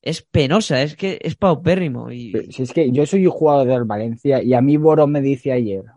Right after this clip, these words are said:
Speaker 2: "Mañana no vengas a entrenar", y yo digo, "¿Cómo? Después
Speaker 1: Ya, ya.
Speaker 2: de la que liamos el domingo, de cómo está la situación, no voy a venir yo a entrenar, me vas a dar día libre", que no estoy culpando a Boro ni mucho menos,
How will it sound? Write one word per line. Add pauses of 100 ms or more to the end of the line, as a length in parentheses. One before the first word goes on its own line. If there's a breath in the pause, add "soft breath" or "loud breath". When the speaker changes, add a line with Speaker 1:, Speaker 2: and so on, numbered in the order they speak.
Speaker 2:
"Mañana
no
vengas
a
entrenar", (720)
y
yo
digo,
"¿Cómo? (1040)
Después
Speaker 1:
Ya,
ya.
Speaker 2:
de
la
que
liamos
el
domingo,
de
cómo
está
la
situación, (500)
no
voy
a
venir
yo
a
entrenar,
me
vas
a
dar
día
libre",
que
no
estoy
culpando
a
Boro
ni
mucho
menos,